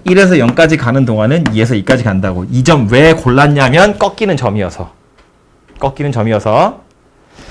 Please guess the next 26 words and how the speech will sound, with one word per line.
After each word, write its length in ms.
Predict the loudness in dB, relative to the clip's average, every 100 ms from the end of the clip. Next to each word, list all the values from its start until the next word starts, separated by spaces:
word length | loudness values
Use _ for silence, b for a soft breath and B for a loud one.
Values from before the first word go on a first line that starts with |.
| B B
그러고 260 | 2 4 6
나서 240 | 6 6
보면 320 | 6 4 4
내가 220 | 4 6 6
하고 140 | 4
싶은 260 | 0 -2 4
건 340 | 6 6 2 B B B 0
얘랑 360 | 4 6 6 6
얘 60 | 4
사이 180 | 4 4
관계잖아요. 760 | 4 2 2 2 2 0 -4 -14 _ _ _ _ _ _ _ _ _ b b b b b b 4
얘 160 | 6 4
입장에서 400 | 4 4 6 6
보면 240 | 6 4
이거 140 | 2 0
중요한 340 | 2 2 4
점이라고 380 | 4 4 4 4
골라놨거든? 680 | 4 6 6 4 2 2 0 -10 _ _ _
근데 220 | 0 4
여기에 220 | 4 4
표시가 340 | 2 0 2 2
안 100 | 2
돼 100 | 2
있잖아. 360 | 2 4 4 2
표시해야지. 840 | 0 0 2 2 2 0 -4 -6
찾아야지. 580 | -8 -2 0 0 -4 -8